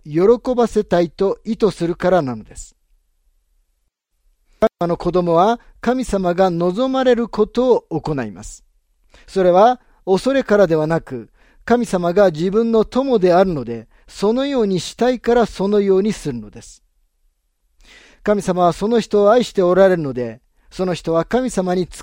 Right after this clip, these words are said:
えようとします。それは立法のような外からのプレッシャーのためでなく、内側にある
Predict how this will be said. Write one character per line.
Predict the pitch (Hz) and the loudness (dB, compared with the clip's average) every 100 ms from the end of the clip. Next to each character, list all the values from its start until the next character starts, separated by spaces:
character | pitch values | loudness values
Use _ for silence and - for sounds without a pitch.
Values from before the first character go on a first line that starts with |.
| - | 0
え | 233 226 | 2 4
よ | 214 | 4
う | 196 | 2
と | 208 | -2
し | - | -4
ま | 107 | -18
す。 | - - _ _ _ _ _ _ _ _ _ _ _ _ _ _ _ _ _ - _ | -20 -20 _ _ _ _ _ _ _ _ _ _ _ _ _ _ _ _ _ -20 _
そ | - 196 | -4 0
れ | |
は | 190 185 | 2 2
立 | 160 196 - | 0 -4 -4
法 | 277 269 | -6 -2
の | 262 | 0
よ | 240 | 0
う | 196 | 2
な | 175 | 2
外 | 165 262 247 233 | 0 -4 -4 0
か | 190 | 0
ら | 170 | 2
の | 190 | 0
プ | 175 - | -2 2
レ | 233 | 2
ッ | |
シ | - - | 2 -2
ャ | 226 | 0
ー | |
の | 196 170 | 0 -2
た | 175 | -4
め | 185 | -2
で | 170 | -2
な | 165 | -2
く、 | - 120 104 _ _ _ _ _ _ | -4 -12 -18 _ _ _ _ _ _
内 | 202 208 254 | -10 -6 -4
側 | 254 247 | 0 0
に | 233 202 | 2 2
あ | 170 | 2
る | 135 | 0